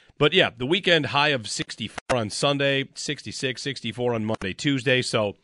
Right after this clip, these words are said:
some nice weather on the way. Don't let this little, this is the, uh, this is the play action winter pump fake. It's gonna make you think winter's back, but it's, but it's not. So just plan accordingly.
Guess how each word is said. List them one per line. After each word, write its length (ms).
some 160
nice 220
weather 240
on 100
the 60
way. 160
Don't 280
let 260
this 200
little, 440
this 240
is 220
the, 220
uh, 240
this 240
is 100
the 80
play 400
action 480
winter 340
pump 280
fake. 340
It's 120
gonna 140
make 180
you 60
think 240
winter's 400
back, 320
but 120
it's, 180
but 240
it's 160
not. 240
So 680
just 160
plan 220
accordingly. 480